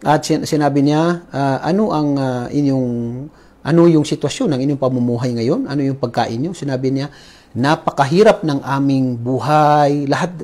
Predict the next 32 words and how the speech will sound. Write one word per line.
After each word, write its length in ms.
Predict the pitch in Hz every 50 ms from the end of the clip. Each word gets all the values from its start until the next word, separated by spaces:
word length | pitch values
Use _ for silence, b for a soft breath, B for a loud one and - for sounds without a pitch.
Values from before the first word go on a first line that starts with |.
| - -
reklamo, 580 | 139 135 - 151 151 151 147 147 147 143 139
reklamo 460 | 135 135 127 - 143 139 139 143 143
ang 160 | 131 135 131 -
kanyang 400 | 131 127 131 131 131 131 131 131 - b b b b b
sinabi 480 | - - 139 135 131 127 120 127 131 131
kay, 320 | - 127 120 120 120 120 - - - _ - -
ah, 160 | 123 120 113 113
Propeta 560 | - 120 - - 123 123 120 - 120 120 117
Ibrahim 380 | - 120 113 120 113 123 113 113
alayhis 160 | 127 - -
salam. 240 | 160 180 170 - - B B B B B B
At 160 | 139 151 -
sinabi 340 | - 156 175 180 175 170 180
niya 260 | 175 165 165 185 226 240 B B B B B
na 180 | B 143 160 160 160 160 165 165 165 165 160 - - - _ _ - 139
ah, 120 | 139 139
siya 220 | 135 - - - 196
ay 120 | 151 135
aalis 320 | 139 139 147 147 156 - -
na 180 | 170 185 226 220 - - _ _ _
at 160 | - 131 131
sinabi 400 | - 139 135 135 131 131 135 131
niya 240 | 135 139 143 151 175 - - - _ -
dun 160 | 156 151 143
sa 160 | - 131 127
babae 320 | 127 127 139 135 123 123 127 127
na, 80 | 123 -
"Sabihin 400 | - 127 139 147 131 147 139 135
mo 80 | 131
sa 160 | 127 - 120
kanya 320 | 120 120 120 127 135 147 147 - b b b b b
na 80 | b